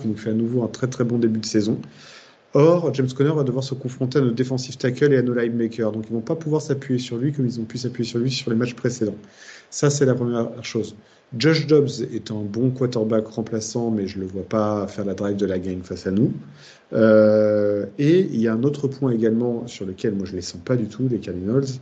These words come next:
c'est leur defensive back. Et, euh, sur certains jeux qu'on est capable de sortir, euh, surtout si Brandon Ayuk, de, euh, qui reste incertain, euh, devait être, euh, titulaire,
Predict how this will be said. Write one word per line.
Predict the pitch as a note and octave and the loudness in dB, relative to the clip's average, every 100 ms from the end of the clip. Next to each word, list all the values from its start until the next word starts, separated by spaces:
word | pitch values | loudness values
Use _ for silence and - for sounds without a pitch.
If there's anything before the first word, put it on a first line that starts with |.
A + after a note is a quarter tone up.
| - - _ | -14 -20 _
c'est | - B2 | -6 0
leur | A#2+ | 2
defensive | A#2+ A#2 A#2+ - G#2+ | 2 0 -6 -4 -4
back. | G2 E2+ - - - - | -4 -6 -10 -16 -8 0
Et, | A2 G#2+ G#2+ | 2 2 0
euh, | G#2 G2 F#2+ F#2+ F#2 | -4 -4 -4 -4 -6
sur | - - | -6 -4
certains | - C#3 C#3+ C3+ | -2 0 2 2
jeux | B2 C#3 C3 - | 6 4 4 -2
qu'on | A2+ | -4
est | G2+ | -2
capable | B2 C3 A#2 | -2 -2 -2
de | A2 | -4
sortir, | - A2 - - C3 D3 - - - _ - | -8 -10 -8 2 2 2 -6 -18 -20 _ -10
euh, | G#2 G2+ G2+ G2+ | -6 -4 -4 -4
surtout | - D#3+ E3 | -6 -6 -8
si | - | -6
Brandon | C3 B2 B2+ C3 | 0 2 4 4
Ayuk, | C3 C3 C3 | 4 4 2
de, | A#2 | 0
euh, | A2+ - A2+ A2+ - G#2+ - - - | 0 -2 -8 -8 -8 -10 -12 -16 -6
qui | A#2 | 0
reste | A#2 C3 | 2 2
incertain, | B2+ - B2+ - A#2+ A#2 - - _ A#2+ | 0 -4 -6 -4 -6 -6 -20 -20 _ -4
euh, | G2 | -2
devait | G#2 A2+ A#2 | 0 2 2
être, | A2+ - | 0 -2
euh, | A2 G2+ G2 | 0 2 -2
titulaire, | G2 - - G#2+ A2+ D3 | -6 -16 -6 2 4 4